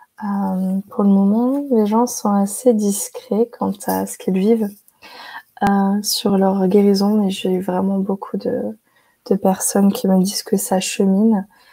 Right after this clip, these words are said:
Plus on prend des problématiques qui sont prêtes à sauter rapidement, plus c'est rapide. Plus on prend des choses très ancrées, plus ça prend de temps.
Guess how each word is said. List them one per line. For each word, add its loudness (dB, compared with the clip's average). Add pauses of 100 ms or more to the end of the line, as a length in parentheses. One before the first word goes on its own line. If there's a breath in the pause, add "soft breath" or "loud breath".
(340 soft breath)
Plus -2
on 2
prend 0
des 4
problématiques -2
qui -10
sont -2
prêtes -4
à -2
sauter -4
rapidement, 0
plus -10
c'est -8
rapide. -4
Plus -8
on -2
prend -4
des 0
choses -8
très -4
ancrées, -4
plus -10
ça -4
prend -2
de 2
temps. -4